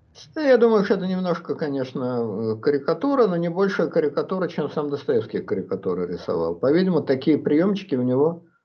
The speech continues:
тоже были. Во всяком случае, спуститься в комнату молчания, как граф Лев Николаевич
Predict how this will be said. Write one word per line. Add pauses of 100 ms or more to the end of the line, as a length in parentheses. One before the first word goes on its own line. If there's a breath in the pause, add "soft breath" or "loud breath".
тоже
были.
Во
всяком
случае, (160 soft breath)
спуститься
в
комнату
молчания,
как (580)
граф
Лев
Николаевич